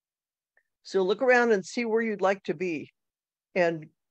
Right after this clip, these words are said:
join with other people on September thirtieth.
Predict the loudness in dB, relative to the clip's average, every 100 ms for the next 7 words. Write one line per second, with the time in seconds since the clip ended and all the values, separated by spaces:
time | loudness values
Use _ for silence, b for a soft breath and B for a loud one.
0 | -10 4 6 6 6 4 6 4 2 -2
1 | -4 -2 2 4 2 0 -4 0 0 2
2 | 2 4 2 0